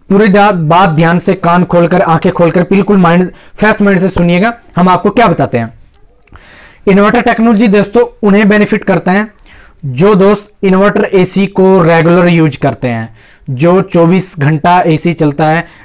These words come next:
या फिर full night एसी चलता है या full day एसी चलता है। दोस्तों, पहली बात, उन्हें एसी लेना चाहिए। ये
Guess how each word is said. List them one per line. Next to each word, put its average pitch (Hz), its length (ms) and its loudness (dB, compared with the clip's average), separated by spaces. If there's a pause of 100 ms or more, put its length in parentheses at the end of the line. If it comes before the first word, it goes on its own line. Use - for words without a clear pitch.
या 170 160 2
फिर 170 280 -2
full 185 260 0
night 165 240 0
एसी 170 260 0
चलता 160 300 -2
है 165 100 2
या 165 120 0
full 175 360 0
day 165 260 0 (300)
एसी 180 220 0
चलता 143 280 -2
है। 127 80 -2
दोस्तों, 120 320 -6 (840)
पहली 175 200 2
बात, 190 360 -2
उन्हें 180 180 2
एसी 175 260 0
लेना 156 260 0
चाहिए। 147 220 -2
ये 123 280 -2